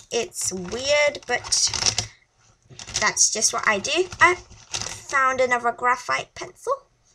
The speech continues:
This one is not blunt. I've got this in my art pencil case. So, yeah, this is pretty much it to this pencil case. I've got quite a lot of pens in there. I can't even hold them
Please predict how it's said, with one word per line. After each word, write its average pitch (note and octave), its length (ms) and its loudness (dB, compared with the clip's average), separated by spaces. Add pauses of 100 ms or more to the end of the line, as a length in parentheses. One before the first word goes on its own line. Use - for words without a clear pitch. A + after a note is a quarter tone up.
(420)
This F4 280 2
one D4+ 140 4
is E4 140 -2
not D4+ 240 -2
blunt. C4 360 -2 (840)
I've - 80 -20
got - 220 -2
this G#3+ 180 -2
in A3 80 -6
my G#3 140 0
art - 760 -4 (360)
pencil - 520 0
case. - 300 0 (1600)
So, - 300 0 (200)
yeah, C#4+ 280 8
this - 160 2
is - 80 -2
pretty - 320 -4
much - 320 -4
it G3 180 -4 (140)
to - 100 -4
this B3+ 300 0
pencil - 440 -6
case. - 440 0 (840)
I've - 220 -2
got - 280 0
quite C#4+ 440 4
a C4 80 -4
lot B3+ 200 -2
of A#3 100 -14
pens A3+ 420 0
in G3+ 80 -2
there. A#3+ 180 4 (880)
I - 80 -16
can't A#3 200 2
even G#3+ 140 -2
hold G#3+ 260 -2
them G#3 120 -6